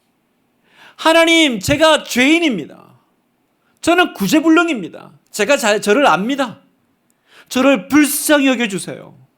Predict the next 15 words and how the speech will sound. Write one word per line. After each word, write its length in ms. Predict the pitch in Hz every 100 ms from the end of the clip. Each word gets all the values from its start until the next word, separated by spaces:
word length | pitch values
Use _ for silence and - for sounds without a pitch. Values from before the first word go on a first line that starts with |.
| _ _ _
하나님, 420 | - 302 294 285
저를 260 | 233 269 311
좀 160 | 311 285
살려주세요." 1000 | - 339 339 262 190 180 143 127 175 _ _ _ -
그렇게 360 | 277 285 262
기도하시기를 840 | - 254 254 247 254 220 220 214 202
축원합니다. 880 | - 269 269 226 190 175 196 - _ _ _ _ _ _ _ - -
이게 360 | 165 185 294 285
간증의 600 | 147 156 175 175 196 196
시작이고 840 | - 220 240 220 170 190 190 117 - -
은혜의 400 | 240 254 214 170
시작이에요. 760 | - 247 269 269 185 - - - _ _ _ _ _ _ _ _ _ _ _ _ -
이게 180 | 311
이야기의 560 | 277 190 214 254 247 220
시작입니다. 680 | 214 349 262 170 117 -